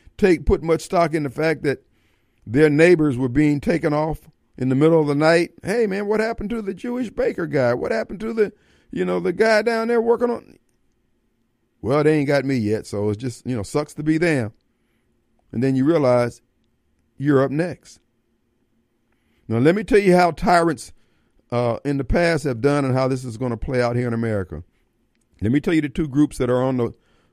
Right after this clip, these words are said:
on, uh, in the sights of these evildoers next in line.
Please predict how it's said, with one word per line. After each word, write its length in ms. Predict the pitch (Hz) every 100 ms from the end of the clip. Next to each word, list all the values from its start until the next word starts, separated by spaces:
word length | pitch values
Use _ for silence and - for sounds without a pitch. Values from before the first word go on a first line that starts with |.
| -
on, 260 | 123 120
uh, 160 | - 107
in 200 | 117 143
the 80 | 131
sights 460 | - 151 147 - -
of 200 | 123 117
these 240 | 123 - 127
evildoers 880 | 151 139 117 139 139 107 101 - _ _ _ _ _ _ _ _ _ -
next 400 | 110 139 131 -
in 180 | 120 117
line. 460 | 117 90 73 101